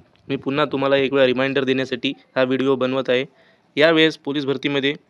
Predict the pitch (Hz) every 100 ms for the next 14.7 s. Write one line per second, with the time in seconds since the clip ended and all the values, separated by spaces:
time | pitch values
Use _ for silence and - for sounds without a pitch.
0 | _ _ _ _ - 135 139 143 135 143
1 | 135 139 139 - 143 139 - 135 127 131
2 | 131 131 127 127 127 _ _ _ - 135
3 | 156 143 135 143 143 143 147 135 135 -
4 | 135 131 131 127 139 135 135 - _ -
5 | 127 131 143 139 135 143 143 - - 139
6 | 127 120 127 143 143 139 139 135 135 135
7 | 143 131 135 139 135 - 139 131 131 -
8 | - 135 143 143 139 135 143 135 135 135
9 | 127 135 135 131 127 135 131 135 - -
10 | _ 139 127 147 147 139 143 131 131 139
11 | 127 131 139 127 143 135 127 123 131 151
12 | 135 139 131 123 143 139 139 135 139 -
13 | - - 135 127 139 135 135 139 139 139
14 | 131 143 131 127 127 131